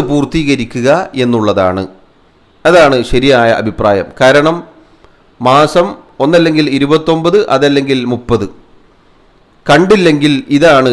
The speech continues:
നബി സല്ലല്ലാഹു അലൈഹി വസല്ലം ചെയ്യാൻ പറഞ്ഞത്. فإن غم عليكم فاقدروا له.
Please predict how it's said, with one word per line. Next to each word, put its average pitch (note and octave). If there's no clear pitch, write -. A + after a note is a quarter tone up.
നബി A#2+
സല്ലല്ലാഹു A#2+
അലൈഹി C3
വസല്ലം D#3
ചെയ്യാൻ C3+
പറഞ്ഞത്. G2
فإن C3
غم C#3+
عليكم E3+
فاقدروا D3+
له. G2+